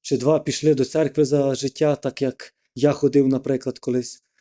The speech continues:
Що ти будеш зраджувати? Тобто є таке. Другий раз у мене вже були другі випробування, це мої друзі.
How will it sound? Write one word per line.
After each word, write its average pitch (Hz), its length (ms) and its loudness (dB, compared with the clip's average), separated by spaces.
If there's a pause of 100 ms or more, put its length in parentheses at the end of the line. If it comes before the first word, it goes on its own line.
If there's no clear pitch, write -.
(260)
Що 185 200 2
ти 175 100 4
будеш 139 280 4
зраджувати? 113 640 -4 (840)
Тобто 175 280 2
є 175 180 8
таке. 147 340 2
Другий 196 300 6
раз 196 240 4
у - 20 -2
мене 180 220 4
вже 156 420 2 (1120)
були 151 420 6
другі 175 320 8
випробування, 160 680 4
це 151 140 2
мої 139 220 4
друзі. 156 540 2